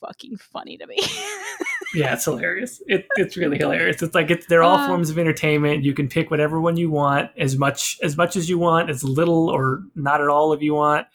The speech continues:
Speaker 2: Um, I'm so glad this game came out. I, I remember
Speaker 1: Yeah.
Speaker 2: when the teaser trailer came out, and years ago we said, "Maybe this will scratch that itch. Like, maybe this will be a thing that could fit that mold."
Speaker 1: Mm-hmm.
Speaker 2: And I, I can proudly say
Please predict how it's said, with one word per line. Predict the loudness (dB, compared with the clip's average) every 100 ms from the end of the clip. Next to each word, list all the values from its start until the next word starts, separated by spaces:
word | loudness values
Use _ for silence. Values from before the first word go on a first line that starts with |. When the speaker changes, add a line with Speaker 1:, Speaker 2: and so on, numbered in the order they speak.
| _ _ _ _ _ -4
Speaker 2:
Um, | 0 2 2 0 -4 -8 _ _ -2
I'm | 0 2
so | 0 -2
glad | -2 -2
this | -4
game | -2 -2
came | -2 -4
out. | -2 0 2
I, | 2
I | 4 2
remember | 2 2 2 2 2
Speaker 1:
Yeah. | 2
Speaker 2:
when | 0
the | -2
teaser | -2 0 0 0
trailer | 0 0 0
came | -2 0
out, | 0 0 -2
and | -2
years | 2 2 2 0
ago | 0 0
we | 0
said, | 0 -4 -4 -10 -6
"Maybe | 0 2 4 4
this | 4 -2 -2
will | -4
scratch | -4 -2 -2 -2 -4
that | -4
itch. | -4 -6 -6
Like, | -4
maybe | -2 0 2
this | 2 0
will | 0 -2
be | -2 -4 -4 -8 _ _ -8
a | -6
thing | -2 0 0
that | -2
could | -4 -4
fit | -4 -2
that | -2 0
mold." | 0 0 0
Speaker 1:
Mm-hmm. |
Speaker 2:
And | 0
I, | 2 2 0 0
I | 0
can | -2 -8
proudly | -2 2 2 0 -2 -4
say | -2 0 2 0 -4